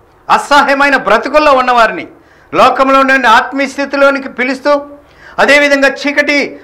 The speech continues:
పనులు చేస్తూ చీకట్లో ఉన్నటువంటి నిన్ను ఆయన ఒక పరిశుద్ధమైన వెలుగుగా చేయటానికి, నరకానికి వెళ్లకుండా పరలోక రాజ్యం చేరటానికి నిన్ను పిలిచినప్పుడు, ఆయన పిలుపుని వింటే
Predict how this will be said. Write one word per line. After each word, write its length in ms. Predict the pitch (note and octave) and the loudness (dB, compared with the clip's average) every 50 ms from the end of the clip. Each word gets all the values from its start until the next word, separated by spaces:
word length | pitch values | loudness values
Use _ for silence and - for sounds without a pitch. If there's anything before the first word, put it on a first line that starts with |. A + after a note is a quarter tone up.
| - - | -4 -2
పనులు 220 | A#3+ B3+ C#4+ D4 C#4 | 0 2 2 2 0
చేస్తూ 400 | B3+ C4+ C#4 D4 C#4+ C#4+ D4 D4 | 2 0 0 0 0 0 -4 -6
చీకట్లో 520 | D4 - C4+ D4 C#4+ D4 D4 D4 D4 C#4+ | -4 -2 -2 0 0 0 0 0 2 2
ఉన్నటువంటి 500 | C#4+ C#4 C4+ C#4 C#4 C#4 C4 B3+ A#3 A#3+ | 2 2 0 -2 0 0 -2 -2 -2 -4
నిన్ను 520 | A3+ A3+ A#3+ C4+ D4+ D#4 C#4 - - - - - - - - - - | -2 0 0 2 2 2 0 0 -2 -6 -14 -20 -20 -20 -20 -10 -2
ఆయన 280 | - F#3 G#3+ B3+ C4+ C4+ | 0 2 2 2 2 0
ఒక 140 | C4 B3+ B3 | -2 -2 -4
పరిశుద్ధమైన 760 | A#3+ A#3+ A#3+ C4 C#4 C4+ D4 D4+ D4+ C#4+ C4+ C#4 C4+ B3+ A#3+ | -2 0 0 -2 0 -2 -4 -2 0 0 0 0 0 0 -2
వెలుగుగా 600 | F#3 F#3+ A3 C4 C#4+ D#4 D#4 D#4+ D4+ D#4 D4 - - B3+ | 0 0 2 2 2 2 -2 0 0 0 0 0 0 -4
చేయటానికి, 680 | B3 A#3 A#3+ A#3 A3 G#3+ G3 - F3 D#3+ D3 C#3+ - - - _ _ _ _ _ _ _ _ _ _ _ _ _ _ B2+ | -4 0 0 0 0 0 -2 -6 -8 -8 -8 -8 -12 -20 -20 _ _ _ _ _ _ _ _ _ _ _ _ _ _ -6
నరకానికి 640 | - F3+ G3+ A#3+ C#4 C#4 C#4 D4 D#4 D#4 D#4 D4+ C#4+ | 0 2 2 4 4 2 2 2 2 2 2 0 0
వెళ్లకుండా 680 | C4+ C4 B3+ B3+ B3 B3 A3+ A3 G#3 G3 F3+ D3 - - - - - _ - | 2 2 4 2 2 0 -2 -2 2 2 2 0 0 -4 -12 -20 -16 _ -2
పరలోక 380 | F#3+ A#3 B3+ C4+ C4+ B3+ B3 A3+ | 0 0 2 0 0 -2 0 0
రాజ్యం 320 | A#3 G#3+ G3+ F3+ G3+ F#3+ | 0 0 0 -2 -8 -10
చేరటానికి 840 | - - F#3 G3 G#3 G#3+ G#3 G3+ G3 F#3+ F3 D#3+ E3+ D#3+ D3 C3 - - - - C3+ | -8 -4 -2 0 0 0 0 -2 -2 -2 -4 -6 -8 -8 -8 -8 -10 -14 -16 -8 -6
నిన్ను 220 | D3 D3 D3+ C#3+ | -6 -4 -4 -6
పిలిచినప్పుడు, 800 | D3 - A3 C4 C#4+ - - A#3 G3+ F3+ - - D#3+ C#3 C3 - - - - | -4 -2 -2 -2 -2 -4 -4 -2 -2 -2 -4 -4 -8 -8 -8 -10 -14 -8 -4
ఆయన 280 | C#3 D#3 E3+ F3+ F3 E3 | 0 0 0 0 0 -4
పిలుపుని 540 | D#3+ E3 A#3+ C#4+ D4+ D#4 D#4 D#4 D4+ C#4+ B3 | -4 -4 -2 -2 -2 -2 -2 -2 0 0 0
వింటే 720 | G3+ G#3+ B3 C4+ C4+ - D#4+ D4+ C4 A3 F#3 F#3 G#3+ - | 0 0 -2 -2 0 0 2 2 4 2 2 0 -4 -8